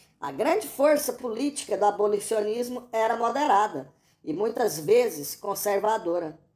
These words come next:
Não sendo possível influir no parlamento, os abolicionistas radicais recorrem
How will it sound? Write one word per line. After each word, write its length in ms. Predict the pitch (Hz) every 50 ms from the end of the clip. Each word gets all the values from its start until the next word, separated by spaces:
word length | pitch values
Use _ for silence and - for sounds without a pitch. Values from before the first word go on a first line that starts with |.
| _ _ _ _ _ _ _ _ _ _ _
Não 140 | - 190 220
sendo 360 | 214 - - 262 294 294 285
possível 600 | 285 285 294 285 285 - - 311 320 254 233 220
influir 640 | 226 247 254 - - 269 247 226 247 262 226 202 175
no 120 | 185 175
parlamento, 800 | - - 196 185 180 180 165 165 196 220 226 208 - - 139 - _ _ _ _ _ _
os 160 | - 151 143
abolicionistas 1040 | 208 196 202 208 233 247 240 240 - - 226 214 233 269 262 - - - - 160 151
radicais 720 | 190 202 202 202 - - - 196 202 202 202 175 160 -
recorrem 720 | - - 185 165 - - 220 220 220 220 170 165 147 143